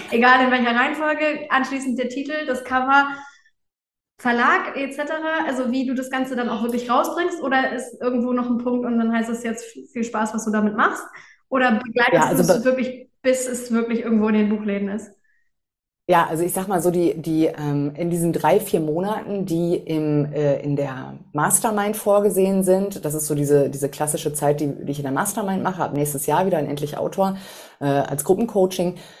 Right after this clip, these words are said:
Speaker 2: Da ist es realistisch, dass in dieser Zeit, wenn du nur eine Buchidee hast, meistens ist es so, also fast alle meine Kunden, kann ich sagen, sind zu mir gekommen und wussten nur, ich will irgendwie ein Buch schreiben.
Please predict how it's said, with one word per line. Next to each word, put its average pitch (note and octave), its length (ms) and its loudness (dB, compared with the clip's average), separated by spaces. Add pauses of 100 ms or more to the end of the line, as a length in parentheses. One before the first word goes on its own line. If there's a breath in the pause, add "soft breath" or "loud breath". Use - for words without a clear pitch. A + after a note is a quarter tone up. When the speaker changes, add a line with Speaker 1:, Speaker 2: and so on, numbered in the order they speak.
(320 loud breath)
Speaker 2:
Da D#3+ 320 4
ist F3+ 100 2
es F#3 200 2
realistisch, F3+ 640 2
dass E3 160 0
in D3+ 120 -4
dieser A3 260 0
Zeit, C#3+ 320 0
wenn D3+ 120 0
du D3+ 80 -2
nur E3+ 240 2
eine G3 100 4
Buchidee E3+ 600 0
hast, - 480 0 (340)
meistens E3+ 300 2
ist E3 100 0
es E3+ 120 0
so, E3 160 8
also D#3+ 180 4
fast A3+ 300 2
alle F#3+ 120 4
meine D#3+ 220 2
Kunden, G#3+ 260 0
kann G#3 160 -4
ich G3+ 120 -2
sagen, E3+ 260 2
sind E3+ 140 -2
zu F3+ 100 -4
mir F#3+ 100 2
gekommen F#3 380 0
und C#3+ 100 -6
wussten F3 360 -2
nur, E3 120 0
ich D3 140 -4
will F3 80 0
irgendwie D#3+ 220 2
ein - 20 2
Buch E3+ 160 -4
schreiben. A#3 500 0